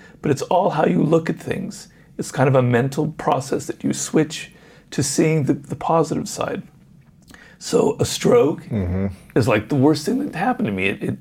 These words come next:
Speaker 1: it ruined so much, but it's also been a blessing in some ways, 'cause it's really made me appreciate my life,
Speaker 2: Mm.
Speaker 1: appreciate the people around me.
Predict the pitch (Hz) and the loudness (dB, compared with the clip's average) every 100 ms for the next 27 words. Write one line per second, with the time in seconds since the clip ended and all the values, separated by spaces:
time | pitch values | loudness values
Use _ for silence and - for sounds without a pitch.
0 | - 107 101 - - 120 107 123 139 135 | -4 -2 -2 -6 -10 0 2 4 4 0
1 | 139 - - 113 107 - 123 135 - 131 | -2 -8 -2 -2 -2 0 2 2 0 0
2 | 143 139 135 127 117 - 143 143 - 90 | 0 0 0 2 -2 -2 -4 -4 -4 -8
3 | 87 - - - - - - _ - - | -8 -8 -8 -6 -6 -8 -10 _ -20 -20
4 | - - 107 104 - 120 120 135 101 98 | -8 -2 0 0 2 2 2 0 0 0
5 | 110 120 117 - 104 - - - 104 104 | -2 -4 -6 -2 0 0 -4 -4 -2 -2
6 | 95 92 110 - 107 98 90 87 110 - | 0 0 0 -2 -4 -2 -4 -2 -2 0
7 | 113 110 131 - 104 123 127 98 95 101 | -2 -2 -6 0 0 0 0 2 2 0
8 | 110 120 | 0 -2